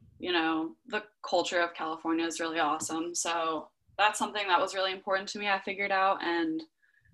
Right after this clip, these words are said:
you know, I, like, there was something about Cal when I came and visited that, like, I just, like, loved it. It was such a unique place where, like,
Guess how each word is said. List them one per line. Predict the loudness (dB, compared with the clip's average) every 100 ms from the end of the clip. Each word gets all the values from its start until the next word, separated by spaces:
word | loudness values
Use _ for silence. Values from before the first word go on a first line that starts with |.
| -20 -20 -20 -16
you | -4 6
know, | 8 10 10
I, | 10 12 12 10
like, | 8 6 6 -6 _ _
there | 6 8
was | 8
something | 6 6 10
about | 10 10
Cal | 10 8 8 6
when | 4
I | 2
came | 2 2
and | 2 0
visited | -2 2 2 2 0
that, | -2
like, | 0 -2 -4 -12 _ _ _ _ _ _ _
I | 2 4
just, | 4 0 -2 -4
like, | -2 -2 -4 -10
loved | 0 0 2
it. | 0 0
It | 2
was | 2 2 -2 -8 -14 _ _ _
such | -2 0
a | 2
unique | 2 2 -2 -4 -6
place | 0 0 0 -2
where, | 0 2
like, | 2 2 -2